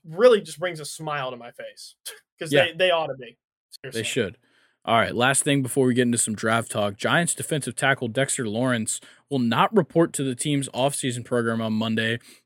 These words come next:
Speaker 2: due to his unresolved contract situation. So it's not just Saquon that's getting fucked over. Looks like they don't even wanna pay Dexter Lawrence yet, which I don't think's the case. I think they're gonna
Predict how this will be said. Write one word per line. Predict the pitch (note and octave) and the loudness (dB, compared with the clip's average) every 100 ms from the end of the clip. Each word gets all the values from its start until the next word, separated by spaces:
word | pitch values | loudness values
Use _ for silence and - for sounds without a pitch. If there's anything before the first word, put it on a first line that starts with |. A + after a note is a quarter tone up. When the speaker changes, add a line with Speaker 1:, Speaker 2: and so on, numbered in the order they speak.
| - | 0
Speaker 2:
due | C3+ | 0
to | C#3 A#2+ | 2 0
his | - F#3 D#3+ - | 4 4 4 2
unresolved | B2+ A#2 A2 A#2+ G#2 G#2 | 2 2 0 0 -2 -2
contract | - G2+ - F#2+ F#2+ | -4 -6 -4 -6 -6
situation. | G2+ F2 F#2+ F#2 - D#2 | -8 -10 -10 -10 -10 -6
So | - D#3 C3 - - - | 0 2 2 -2 -12 -2
it's | E3 - | 0 2
not | C#4 G3+ | 2 2
just | F3+ B3 - | 0 0 2
Saquon | B3 - A#2 G#2 | 0 2 0 0
that's | - | -2
getting | E3+ B2+ | -2 0
fucked | - C#3+ - | 0 0 2
over. | B2 G2 F2 _ _ _ _ | 0 0 -8 _ _ _ _
Looks | C3 G3+ A#3+ | 0 2 4
like | G3+ | 4
they | G3+ | 4
don't | G3 G3 | 6 6
even | F#3 F3 | 4 2
wanna | E3+ D#3+ | 4 2
pay | - E3+ | 4 2
Dexter | D3+ D3 - C3+ | 6 4 2 0
Lawrence | B2 A#2+ G#2+ - | 2 2 0 -4
yet, | G2 G2 _ _ - | -8 -8 _ _ 4
which | D3+ - - _ - | 4 2 -12 _ 0
I | D#3 | 4
don't | F3 D3 | 4 4
think's | D3+ - | 0 0
the | A#2 | -2
case. | G2 D#2+ - | -4 -4 -2
I | C3 | 0
think | D3+ C#3+ | 0 2
they're | B2 | 2
gonna | A2 G2+ | 2 -2